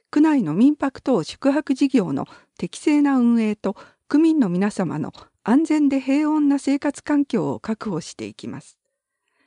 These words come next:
平成三十年は、東京の民生委員の始まりである救済委員制度の発足から百年を迎えます。この大きな節目の機会に、一日民生委員、児童委員の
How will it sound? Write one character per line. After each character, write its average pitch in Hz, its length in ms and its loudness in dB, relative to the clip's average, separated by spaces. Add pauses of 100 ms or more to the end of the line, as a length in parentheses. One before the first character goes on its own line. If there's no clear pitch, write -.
(180)
平 277 160 4
成 294 240 -2
三 285 240 2
十 277 180 2
年 175 240 -2
は、 151 160 -6 (320)
東 294 160 2
京 277 220 2
の 262 120 4
民 269 200 4
生 302 300 -2
委 294 40 0
員 269 200 2
の 147 80 -4
始 160 260 -2
ま 202 120 0
り 185 120 -4
で 170 160 -4
あ 160 120 -8
る - 140 -16 (480)
救 285 180 2
済 294 260 -2
委 285 40 0 (140)
員 277 140 4
制 254 260 0
度 165 120 -2
の 135 120 -6
発 147 200 -8
足 - 280 -10
か 170 100 -8
ら 165 100 -8
百 165 280 -2
年 302 220 4
を 143 80 -2
迎 135 280 -8
え - 60 -12
ま - 160 -14
す。 - 160 -20 (640)
こ 202 120 -4
の 202 200 -2
大 330 120 4
き - 140 -2
な 139 120 -2
節 - 220 -4
目 226 120 2
の 208 100 -2
機 - 140 -20
会 175 260 -4
に、 123 160 -8 (380)
一 294 240 0
日 302 300 0
民 254 200 4
生 262 360 -2
委 226 60 -2
員、 156 280 -2 (140)
児 165 160 -6
童 294 260 0
委 285 60 0
員 196 320 0
の - 140 -8